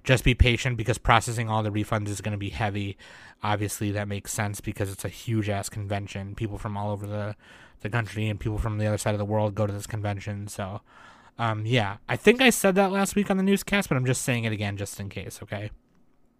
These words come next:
Also, do you guys remember a couple of weeks ago when I said that Toei Tokusatsu,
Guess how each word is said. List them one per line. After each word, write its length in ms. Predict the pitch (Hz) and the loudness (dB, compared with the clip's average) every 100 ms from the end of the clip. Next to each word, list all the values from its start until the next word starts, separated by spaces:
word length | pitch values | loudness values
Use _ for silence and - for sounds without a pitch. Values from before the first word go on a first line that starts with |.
| _ - - - - - - - - - | _ -14 -14 -20 -20 -20 -20 -20 -20 6
Also, 720 | 139 175 - 214 220 233 220 - - | 10 10 10 10 10 10 6 0 -2
do 120 | 123 | 2
you 220 | 151 208 | 6 6
guys 380 | 214 214 214 185 | 8 8 8 6
remember 760 | 185 156 151 156 156 151 151 - - _ _ _ | 4 4 4 6 8 8 4 -2 -20 _ _ _
a 100 | 117 | -2
couple 520 | - - 165 160 175 | 0 2 2 4 4
of 120 | 185 131 | 6 4
weeks 280 | 139 135 - | 2 2 0
ago 300 | 135 135 127 | 4 4 4
when 120 | 117 | 4
I 140 | 117 | 2
said 220 | 113 123 | 0 0
that 180 | 113 104 | 0 -2
Toei 500 | - 127 120 123 127 | -2 2 4 4 0
Tokusatsu, 920 | 117 131 113 110 117 107 - 120 120 | 0 -2 -2 0 2 2 0 -2 0